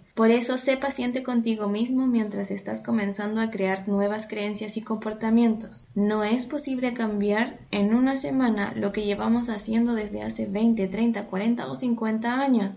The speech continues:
pero se puede lograr. Solo conlleva tiempo, constancia y confianza en uno mismo y en nuestras capacidades infinitas. Por favor,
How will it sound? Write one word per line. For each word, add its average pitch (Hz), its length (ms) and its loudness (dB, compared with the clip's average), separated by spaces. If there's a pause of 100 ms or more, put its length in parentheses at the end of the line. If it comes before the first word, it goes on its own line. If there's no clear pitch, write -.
pero 208 160 -2
se 196 140 0
puede 190 300 0
lograr. 190 540 -2
Solo 240 340 -2
conlleva 226 440 2
tiempo, 208 600 -2
constancia 208 600 -6
y 202 60 -2
confianza 214 800 -2
en 190 380 4
uno 220 260 6
mismo 196 540 2
y 196 160 4
en 196 120 6
nuestras 196 360 0
capacidades 180 720 -4
infinitas. - 760 -4 (180)
Por 226 180 2
favor, 190 380 -2